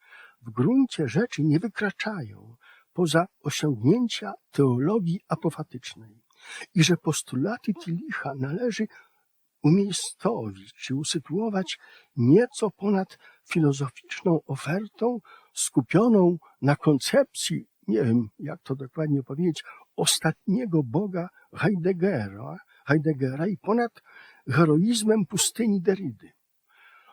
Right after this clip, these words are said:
Zgoda na męstwo ludzkich ograniczeń, na życie bez żadnych znaków orientacyjnych, być może ufność w jakieś ślady nadchodzącego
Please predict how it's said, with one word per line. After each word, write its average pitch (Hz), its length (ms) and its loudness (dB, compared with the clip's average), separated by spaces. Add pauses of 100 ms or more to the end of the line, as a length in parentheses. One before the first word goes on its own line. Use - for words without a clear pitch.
(140)
Zgoda 156 680 -6
na 139 140 -4
męstwo 147 720 -2
ludzkich 175 580 -4
ograniczeń, 139 920 -4 (520)
na 127 200 0
życie 190 440 -2
bez 139 220 -4
żadnych 160 640 0
znaków 151 460 -2 (140)
orientacyjnych, 151 1400 -4 (480)
być 131 220 0
może 170 240 2 (140)
ufność 165 800 -2
w 120 60 -4
jakieś 147 300 0
ślady 160 680 -2 (360)
nadchodzącego 151 1200 2